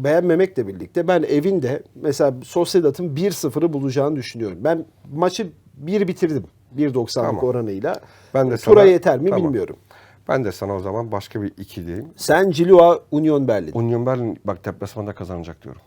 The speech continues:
Speaker 1: İki diyorsun.
Speaker 2: Evet. Ya kusura bakmayın arkadaşlar mesela benim alt dediğim maç kaç kaç bitti? Üç üç mü?
Speaker 1: Üç üç.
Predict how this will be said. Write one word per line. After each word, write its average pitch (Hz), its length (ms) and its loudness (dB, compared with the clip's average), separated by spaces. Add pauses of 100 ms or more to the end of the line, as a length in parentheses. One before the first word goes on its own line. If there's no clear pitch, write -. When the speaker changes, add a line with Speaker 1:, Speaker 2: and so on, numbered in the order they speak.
(180)
Speaker 1:
İki 147 200 -4
diyorsun. 110 400 -4
Speaker 2:
Evet. 90 200 -10 (340)
Ya 107 280 -2 (560)
kusura - 280 -6
bakmayın 120 300 -2
arkadaşlar 101 380 -6
mesela 87 320 -10 (100)
benim 110 280 -4
alt 123 240 -2
dediğim 110 180 -6
maç 131 180 -6
kaç - 180 -12
kaç 113 200 -12
bitti? 110 180 -12
Üç 285 140 -8
üç - 160 -10
mü? 87 100 -12 (280)
Speaker 1:
Üç 117 160 -10
üç. - 220 -14